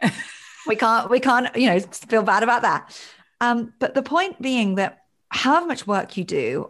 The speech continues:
on mindset and on the practicalities and having help, there are always times where you feel this, like, "Am I getting this right?"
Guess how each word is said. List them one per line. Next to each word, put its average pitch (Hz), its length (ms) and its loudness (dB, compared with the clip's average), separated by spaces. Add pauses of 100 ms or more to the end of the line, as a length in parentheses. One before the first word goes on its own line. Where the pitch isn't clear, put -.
on 175 200 0
mindset 214 760 -2
and 170 140 -4
on 160 100 -4
the 160 80 -6
practicalities 220 800 -6
and 175 100 -4
having 208 300 -2
help, 214 320 -6 (300)
there 214 180 0
are 220 60 0
always 220 420 2
times 190 640 -2 (220)
where 185 120 0
you 185 140 0
feel 185 240 0
this, 175 220 -4
like, 170 260 -8 (240)
"Am 214 100 -4
I 294 80 -2
getting 202 320 -6
this 165 260 -10
right?" 151 340 -10